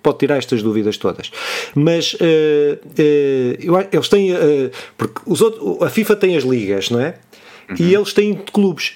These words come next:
Speaker 1: Como é que, e, é a minha dúvida, eu não consigo perceber muito bem este, como é que esta coisa, como é que isto vai funcionar e como é que eles vão fazer funcionar isto, eh, que não seja uma coisa à la, à la, hum, eh, pes,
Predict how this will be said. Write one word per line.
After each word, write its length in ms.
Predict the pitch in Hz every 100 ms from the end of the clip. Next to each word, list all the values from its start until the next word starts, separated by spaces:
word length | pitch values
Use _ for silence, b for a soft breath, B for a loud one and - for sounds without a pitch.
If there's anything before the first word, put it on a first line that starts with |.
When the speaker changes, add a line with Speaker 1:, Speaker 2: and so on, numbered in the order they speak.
| -
Speaker 1:
Como 160 | 220
é 60 | 233
que, 180 | - 165
e, 220 | 214 - -
é 40 | 214
a 20 |
minha 180 | 214 214
dúvida, 260 | 190 220 214
eu 140 | 208 190 - - - _ _ - - -
não 140 | 190
consigo 280 | 196 - 165
perceber 280 | - 170 175
muito 160 | 160
bem 180 | 170 170
este, 180 | 160 -
como 140 | 170
é 20 |
que 100 | 160
esta 140 | 165 160
coisa, 500 | 151 147 156 139 147
como 120 | 160
é 40 | 151
que 80 | 147
isto 100 | -
vai 140 | 170
funcionar 500 | - 160 - 147 170
e 60 | 170
como 160 | 180
é 40 | 170
que 60 |
eles 80 | 160
vão 80 | 165
fazer 380 | - 151 170 160
funcionar 520 | 147 127 147 147 147
isto, 280 | 170 - - B B B 170
eh, 240 | 165 160
que 100 | 156
não 100 | 170
seja 280 | 165 190 160
uma 140 | 175 165
coisa 560 | 185 185 143 165 180
à 140 | - 156
la, 720 | 165 165 165 160 156 147 143
à 140 | 147 143
la, 680 | 151 151 143 139 131 120
hum, 300 | 117 110 107 107 113 -
eh, 300 | 135 127 120
pes, 400 | 117 170 135 -